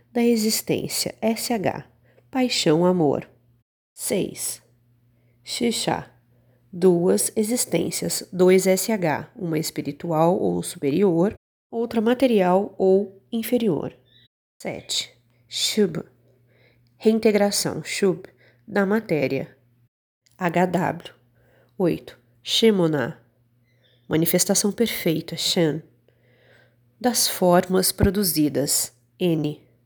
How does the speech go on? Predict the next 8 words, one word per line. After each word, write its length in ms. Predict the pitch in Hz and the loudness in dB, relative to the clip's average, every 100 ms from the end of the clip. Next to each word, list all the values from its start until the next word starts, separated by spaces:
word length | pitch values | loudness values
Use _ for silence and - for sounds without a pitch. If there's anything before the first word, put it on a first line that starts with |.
| _ _ _ _ _ _ _ - | _ _ _ _ _ _ _ -4
Nove, 760 | 175 156 151 151 170 214 254 _ _ _ _ _ _ - | 2 4 4 2 0 -4 -6 _ _ _ _ _ _ -4
Tash, 580 | 214 214 - - - - _ _ _ _ _ _ - 151 _ _ _ _ _ _ _ - | -2 -2 -4 -4 -6 -10 _ _ _ _ _ _ -16 -16 _ _ _ _ _ _ _ -4
ação 280 | 185 - | 0 2
recíproca, 720 | 170 208 - 214 208 220 226 220 | 4 2 2 -2 0 0 0 -2
T 160 | 175 | -2
H, 340 | 147 156 156 175 | 0 2 4 2
do 140 | 202 | 2
ser, 500 | - - 151 165 - | 0 2 2 0 -4